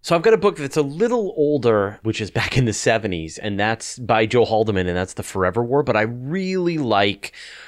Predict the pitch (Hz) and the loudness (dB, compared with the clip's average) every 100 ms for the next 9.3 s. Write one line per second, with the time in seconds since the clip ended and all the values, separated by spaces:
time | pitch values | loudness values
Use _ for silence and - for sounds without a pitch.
0 | - 107 104 110 104 101 101 107 110 110 | -20 -6 -2 0 -2 -4 -2 4 4 6
1 | 120 98 95 - 104 - 117 98 90 98 | 4 2 -2 0 0 0 -2 0 0 -2
2 | 95 92 80 85 85 87 90 - - - | -4 -6 -8 -6 -4 -2 -2 -2 -10 -12
3 | - - - - 131 185 - 139 131 120 | -16 -20 -6 0 2 2 2 4 4 4
4 | 101 90 92 - - 156 156 107 92 90 | 2 0 -6 -4 2 2 4 2 0 -2
5 | 90 85 82 - - _ - 107 117 - | 2 2 0 -8 -20 _ -20 -20 -16 -4
6 | 107 87 117 104 104 95 117 104 98 95 | -2 0 0 -2 -2 -4 -2 -2 0 -2
7 | 101 90 92 90 92 101 87 - 110 92 | -2 -4 -2 -2 -2 -4 -6 -4 -4 -2
8 | 95 117 156 - 107 95 92 - 101 95 | 0 0 2 2 0 0 -2 -2 -2 0
9 | 95 90 | -2 -4